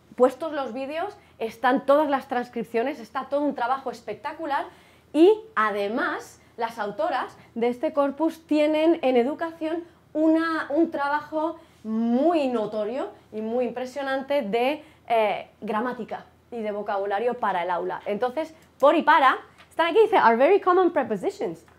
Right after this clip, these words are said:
¿cierto? Dice, "and they have a lot of different functions and meanings". Sí, las tienen en español. Unfortunately, obvio,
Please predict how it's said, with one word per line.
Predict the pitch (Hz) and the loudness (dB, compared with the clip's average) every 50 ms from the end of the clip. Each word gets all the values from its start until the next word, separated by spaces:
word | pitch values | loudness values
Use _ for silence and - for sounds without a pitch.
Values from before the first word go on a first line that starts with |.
| _ _ | _ _
¿cierto? | 320 370 359 - 311 370 415 - - - _ | -8 -8 -4 -2 -4 -4 -4 -6 -16 -12 _
Dice, | - 320 311 294 | -2 -2 0 2
"and | 277 294 294 | 4 4 4
they | 392 440 | 2 0
have | - 508 508 494 349 | -2 -2 0 0 2
a | 320 | 2
lot | 339 381 453 453 370 | 2 2 2 2 0
of | 214 | 2
different | 277 370 370 - 415 392 - | 0 0 4 4 4 6 6
functions | 349 339 370 349 - 370 370 294 | 6 4 4 2 2 2 2 2
and | 302 269 254 269 | 2 0 2 2
meanings". | 339 427 392 269 208 202 - - _ _ _ _ | 2 2 2 0 -2 -4 -8 -12 _ _ _ _
Sí, | _ - 214 185 - - _ _ _ _ _ _ _ _ _ _ - | _ -12 -12 -12 -12 -16 _ _ _ _ _ _ _ _ _ _ -12
las | 233 226 - | -12 -12 -10
tienen | - 285 220 202 208 339 - - - - _ _ - | -8 -6 -6 -6 -8 -10 -12 -16 -20 -20 _ _ 0
en | - 240 240 | 4 4 4
español. | 226 - - 175 208 285 370 254 - - - - | 4 2 -2 -2 2 2 2 2 2 -2 -2 2
Unfortunately, | - 262 254 262 392 480 466 - 440 330 262 202 202 196 180 175 160 - _ _ _ - | 2 2 4 4 4 4 6 6 6 6 6 6 4 2 0 -2 -2 -8 _ _ _ -12
obvio, | 196 190 170 196 196 269 | -12 -10 -10 -10 -12 -12